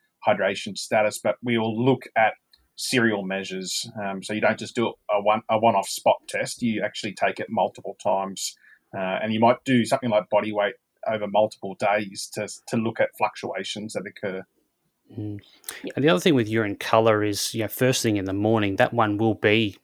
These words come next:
Speaker 2: slightly darker. And
Speaker 1: Yep.
Speaker 2: the reason is that your kidneys sort of don't produce as much urine overnight, and that's a deliberate thing so you don't have to wake up and pee overnight.
Speaker 1: Yeah.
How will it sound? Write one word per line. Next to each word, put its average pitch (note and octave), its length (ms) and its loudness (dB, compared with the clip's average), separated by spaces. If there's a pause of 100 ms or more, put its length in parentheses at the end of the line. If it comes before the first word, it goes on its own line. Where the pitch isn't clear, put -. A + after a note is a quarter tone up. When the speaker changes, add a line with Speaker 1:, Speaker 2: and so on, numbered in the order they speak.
(120)
Speaker 2:
slightly G2 480 0
darker. F#2+ 520 -2 (380)
And G#2 160 2
Speaker 1:
Yep. G2 100 -6
Speaker 2:
the G#2+ 80 -10
reason G#2 340 4
is A2 220 2
that A2+ 60 -6
your G2+ 140 -6
kidneys G2+ 680 0 (340)
sort - 240 -6
of G2+ 140 -4 (100)
don't G#2 300 2 (540)
produce A#2+ 420 0
as G#2+ 120 -4
much G2+ 240 -4
urine G2+ 260 0
overnight, G2 520 4
and G#2+ 140 0
that's - 160 -2
a G#2 40 -2
deliberate G#2 440 0
thing G#2 200 0
so - 140 -4
you G2+ 100 0
don't G2+ 100 0
have G2 100 -4
to G#2 80 -4
wake G2+ 200 4
up - 140 -4
and G2 120 -18
pee - 280 -2 (460)
overnight. G2 440 0 (680)
Speaker 1:
Yeah. - 100 -10